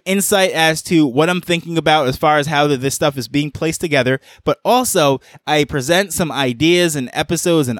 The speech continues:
articles that might not be, uh, on your radar that you can actually read and follow up on, get some, uh, quick insight, because I can't make an episode on everything.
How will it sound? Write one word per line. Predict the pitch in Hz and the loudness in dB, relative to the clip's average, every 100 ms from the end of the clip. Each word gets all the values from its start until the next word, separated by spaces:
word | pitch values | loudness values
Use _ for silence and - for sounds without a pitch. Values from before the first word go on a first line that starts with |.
| - | 0
articles | 175 185 185 185 180 165 | 0 2 0 2 2 0
that | 151 120 | -2 -2
might | 143 190 156 | -2 -2 -2
not | 170 165 - | -2 -2 -2
be, | 165 160 151 - _ _ _ - | -4 -2 -2 -6 _ _ _ -4
uh, | 131 | 0
on | 156 165 | 0 0
your | 151 123 | 0 0
radar | 139 160 165 165 160 | 0 2 4 4 2
that | 147 | 0
you | 127 | 0
can | 143 | -2
actually | 139 143 123 110 | -2 -4 -6 -4
read | 135 151 151 151 | 0 2 4 2
and | 135 110 | 0 -2
follow | 156 156 151 151 | 0 2 2 0
up | - | 2
on, | 151 147 | 0 2
get | 131 160 | 0 -2
some, | 175 151 - _ | -4 -6 -10 _
uh, | 139 113 | -6 -6
quick | - 349 302 - - _ _ _ - | -4 -6 -6 -8 -20 _ _ _ -6
insight, | 233 226 - 151 151 | -4 -2 0 0 -2
because | - 175 151 | -4 -4 -2
I | 190 | -4
can't | - 208 160 | -2 -2 0
make | 156 | -2
an | 143 | -2
episode | 147 147 160 139 135 | -2 0 2 2 2
on | 123 113 - | 0 -2 -2
everything. | 214 170 127 113 104 120 | 0 0 -2 -6 -8 -14